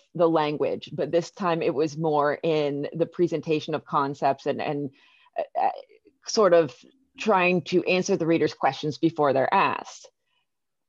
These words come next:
"But even granted trains, I fear that Omelas so far strikes some of you as goody-goody.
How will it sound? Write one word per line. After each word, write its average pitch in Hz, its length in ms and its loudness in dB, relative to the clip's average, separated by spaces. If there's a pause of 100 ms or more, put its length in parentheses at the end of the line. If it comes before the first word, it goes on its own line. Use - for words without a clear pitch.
(180)
"But 240 120 6
even 339 220 6
granted 226 320 4
trains, 180 440 2
I 175 120 6
fear 202 220 4
that 208 120 6
Omelas 220 400 4
so 240 200 2
far 233 200 4
strikes 254 340 0
some 254 200 4
of 240 80 0
you 262 120 4
as 247 200 6
goody-goody. 294 720 2